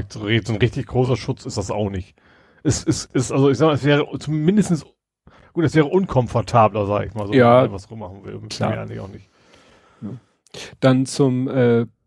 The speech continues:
Speaker 2: bams-Skandal sagt er, dass, äh, ich kürze es mal ab, dass Seehofer verboten worden ist, Lügen über die frühere Chefin zu verbreiten. Das hat er wohl mal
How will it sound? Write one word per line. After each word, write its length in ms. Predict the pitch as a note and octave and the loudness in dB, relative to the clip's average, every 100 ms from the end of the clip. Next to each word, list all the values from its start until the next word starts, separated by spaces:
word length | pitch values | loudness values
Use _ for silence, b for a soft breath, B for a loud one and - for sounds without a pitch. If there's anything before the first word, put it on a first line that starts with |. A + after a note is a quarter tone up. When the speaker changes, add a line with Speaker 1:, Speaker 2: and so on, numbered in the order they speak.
| - | -2
Speaker 2:
bams-Skandal 680 | B2 C#3 - C#3+ C#3 C#3 C3 | 0 0 0 2 4 4 6
sagt 240 | C#3 - | 2 2
er, 180 | C3 B2+ | 2 4
dass, 400 | B2 A#2 - - | 2 0 -6 -8
äh, 340 | C#3 A#2+ A#2 A#2 | -2 0 0 -4
ich 180 | A#2 | -8
kürze 260 | - C#3 - | -4 -4 -2
es 60 | A2 | -2
mal 80 | |
ab, 100 | B2 | -2
dass 160 | - A2+ | -2 -2
Seehofer 720 | B2 C3 C3 - B2+ B2 B2+ - | 2 4 2 4 4 4 2 -4
verboten 560 | - B2+ B2 E3+ G#3 B2+ | -4 -2 2 2 2 2
worden 260 | B2 B2 | 2 2
ist, 220 | C3+ B2+ | 0 -6
Lügen 480 | B2 C3+ F#3 C3+ G2 - | 0 2 4 2 0 -6
über 180 | C3+ A#2+ | -2 0
die 120 | A2 | 0
frühere 360 | - B2+ A#2+ A2 | 0 2 2 2
Chefin 280 | B2 A#2 | 2 0
zu 160 | A2 A2+ | -2 -4
verbreiten. 520 | A#2+ - G2+ G2+ B2+ | -4 0 4 4 2
Das 160 | B2+ - | -2 0
hat 140 | A2 | 0
er 120 | A2 | 0
wohl 120 | G#2+ G2+ | -4 -6
mal 380 | G2+ G2+ G2+ | -2 -2 -4